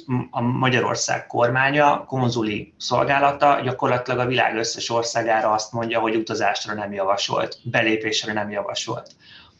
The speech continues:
És, ö, ez egy nagyon érdekes helyzetet vet föl, mert én egyáltalán nem vagyok róla meggyőződve,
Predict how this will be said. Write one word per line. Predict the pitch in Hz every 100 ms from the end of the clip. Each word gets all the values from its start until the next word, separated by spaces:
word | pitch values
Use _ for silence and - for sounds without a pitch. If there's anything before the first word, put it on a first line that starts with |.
| _ _ -
És, | 127 - -
ö, | 131 135 135 135 139 - -
ez | 143
egy | 156
nagyon | 175 135
érdekes | 120 113 117 113 -
helyzetet | 117 113 113 117 113 -
vet | 113
föl, | - 127
mert | 131 127
én | 120
egyáltalán | 139 143 120 113
nem | 113 113
vagyok | 110 110
róla | 113 107
meggyőződve, | 107 107 104 110 107 113 110 120 127